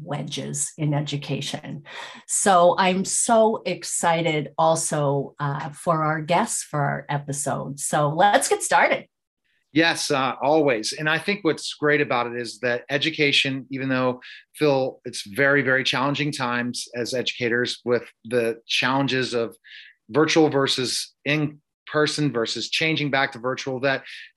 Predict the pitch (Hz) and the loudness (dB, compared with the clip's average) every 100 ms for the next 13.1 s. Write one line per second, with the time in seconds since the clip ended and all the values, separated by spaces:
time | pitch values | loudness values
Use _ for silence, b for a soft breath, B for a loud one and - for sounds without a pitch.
0 | - 147 143 - 185 196 214 156 120 135 | -4 -2 0 2 2 2 -2 -4 -4 0
1 | 117 120 - _ 135 131 - - - - | 0 0 -6 _ -4 -2 -4 -6 -8 -6
2 | 131 - 127 123 117 - - 151 139 120 | -4 -2 0 -2 -4 -12 -4 0 0 -2
3 | 82 - - - 131 135 123 156 156 160 | -8 -12 -14 -6 -2 0 2 2 4 0
4 | 127 147 - 127 139 - - 120 110 120 | 0 -4 -4 -2 -4 -6 -4 -2 0 -2
5 | - 113 110 110 110 104 98 - B B | -2 -2 -2 0 0 0 -2 -6 B B
6 | B - 220 196 117 123 135 123 113 - | B 0 4 4 2 0 0 0 0 -2
7 | 127 127 113 131 147 - 156 165 185 220 | -6 -4 0 0 0 0 2 2 -2 -2
8 | 240 - - _ _ _ 123 131 131 131 | -4 -6 -10 _ _ _ -6 -4 0 0
9 | 160 - 202 214 123 120 - - - _ | 0 -2 -2 0 -2 -2 -8 -12 -16 _
10 | 139 151 151 143 139 - 131 123 _ - | -2 -2 -2 -2 -2 -2 -4 -8 _ -8
11 | 147 147 - 123 120 123 123 143 - 101 | -6 -4 -2 -2 0 0 0 0 -4 -8
12 | 95 107 113 104 110 104 127 113 110 113 | -6 -6 -6 -2 -2 -2 -4 -2 -2 -4
13 | - | -10